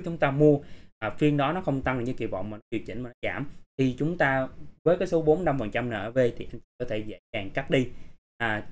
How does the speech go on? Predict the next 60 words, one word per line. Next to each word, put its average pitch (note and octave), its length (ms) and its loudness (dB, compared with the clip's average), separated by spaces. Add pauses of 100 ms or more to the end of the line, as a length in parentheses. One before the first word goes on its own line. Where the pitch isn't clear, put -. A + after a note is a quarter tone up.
năm D3 180 0
phần C3 140 2
trăm C3 160 2
N C3+ 40 0
A A#2 180 0
V C3 100 -2 (220)
Đông B2+ 200 2
nói C3+ 180 2
đơn C3 220 0
giản G2+ 200 -4
nhất D#3+ 180 -2
cho C3+ 80 -2
những A#2 180 -2
nhà A#2+ 100 0
đầu G#2 120 0
tư A2 140 0
F C3+ 160 0
không C3 260 2
luôn. C3 180 4 (1120)
Có D#3 60 -2
nghĩa E3 100 6
là B2+ 80 8
ví C#3 120 2
dụ C#3 180 4
như A2+ 160 -4
anh B2 160 -2
chị G2+ 180 -4
đang A2 240 -4
có A#2 180 2
một C#3+ 140 -2 (100)
tỷ F2+ 80 -10 (300)
chứng C3 120 -4
khoán, C3+ 260 2 (680)
à, - 160 -8
thì, A2+ 200 0
à, G#2 120 -2
năm A#2+ 220 -4
phần G#2+ 200 -6
trăm B2 240 0 (200)
nó C3 160 -2
là B2 140 0
năm B2 260 0
mươi B2+ 140 -2
triệu. F2+ 260 -4 (520)
Đó B2+ 120 4
là D#3 80 4
cái C#3+ 140 0
số D3 180 4
vốn C#3+ 220 2
tối C3+ 140 2
đa B2 220 2
mà G2+ 120 -2
anh G2 100 -6
chị G2 140 -16 (100)
mua A2 80 -6
cái B2+ 120 -2
mã G#2 100 -2
cổ - 140 -8
phiếu B2 160 -4
đó, B2+ 280 0